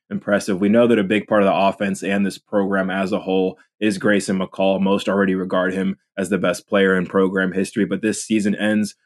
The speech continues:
with a scary injury against Arkansas State, like you mentioned, that he never returned from. Now he's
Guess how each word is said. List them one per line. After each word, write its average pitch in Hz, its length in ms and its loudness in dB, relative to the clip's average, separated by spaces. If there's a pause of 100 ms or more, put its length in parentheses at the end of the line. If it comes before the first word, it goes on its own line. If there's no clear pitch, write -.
with 107 120 -4
a 107 40 0
scary 110 400 2
injury 104 280 2
against 98 240 -2
Arkansas 101 420 -2
State, 104 220 -4
like 101 180 -2
you 104 80 -6
mentioned, 98 400 -2
that 95 80 -2
he 98 80 0
never 98 260 0
returned 101 440 -2
from. 98 240 -4
Now 98 200 0
he's 98 320 0